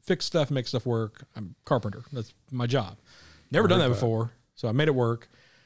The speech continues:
Speaker 1: I, I'm
Speaker 2: Ish.
Speaker 1: I'm ninety-five percent happy with it. The, the upper that it's attached to isn't perfectly level, so then the f-, it's
Speaker 2: It's
Speaker 1: not
Speaker 2: attached, right?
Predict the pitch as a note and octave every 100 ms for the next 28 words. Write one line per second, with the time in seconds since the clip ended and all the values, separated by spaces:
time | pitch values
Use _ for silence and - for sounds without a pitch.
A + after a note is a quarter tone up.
0 | _ _ _ - - C4 A#3 A#3+ A3+ F#3
1 | D3 B2+ A2+ - - - - F3+ F#3+ D3+
2 | B2 - D3 D#3 F3+ G3 F#3 D3+ D#3+ D3+
3 | C#3+ B2+ _ _ _ - D#3 D3 C3+ C3
4 | C#3+ B2 G#2 G#2 G2+ - B1 - - -
5 | _ B2+ C3 - D#3+ C3 B2 B2 C#3 -
6 | D#3 C#3+ C3 _ _ - C3 A#2 B2 A2
7 | C#3 C3+ - D3+ C#3+ C#3 _ _ _ _
8 | _ _ _ _ D3+ C3+ D#3 C#3 _ _
9 | _ _ _ - - D3+ C#3+ B2+ A#2 C3
10 | D3+ D3+ _ - - A#2+ A#2+ A2+ G#2 -
11 | - _ _ D#3 B2 D3+ D3+ C#3+ A#2+ C3+
12 | A2+ - - G#2+ F#2+